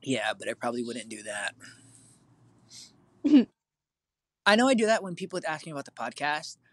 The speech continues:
Speaker 1: or, like, I say, like, an inside joke from the podcast and I laugh because I know where it's from. And, like, two people
Speaker 2: <laughs>
Speaker 1: who watch it know where it's from, so they laugh too. And then people are like, "Oh, where's that from?"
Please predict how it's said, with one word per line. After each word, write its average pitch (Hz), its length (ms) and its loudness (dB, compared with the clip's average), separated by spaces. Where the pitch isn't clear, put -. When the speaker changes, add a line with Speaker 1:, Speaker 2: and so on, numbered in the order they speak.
Speaker 1:
or, 123 160 -4
like, 117 240 -8
I 143 80 -4
say, 156 300 -4
like, 143 160 -6
an 151 100 -10
inside 139 320 -6
joke 131 180 -4
from 120 140 -8
the 127 80 -6
podcast 131 500 -2
and 123 80 -20
I 113 120 -16
laugh 110 380 -4
because - 220 -14
I 120 60 -4
know 123 180 -4
where 117 100 -6
it's 117 160 -10
from. 117 360 -12
And, 120 300 0
like, 110 240 -4
two 135 160 2
people 247 280 6
Speaker 2:
<laughs> - 240 -20
Speaker 1:
who 151 100 4
watch 131 300 0
it 147 160 0
know 139 160 0
where 143 120 4
it's 127 120 0
from, 127 260 2
so 131 140 -6
they 127 120 0
laugh 120 260 -2
too. 135 260 0
And - 380 -4
then 196 60 6
people 202 180 2
are - 20 6
like, 214 100 0
"Oh, 247 180 6
where's 208 240 0
that 208 220 0
from?" 165 340 0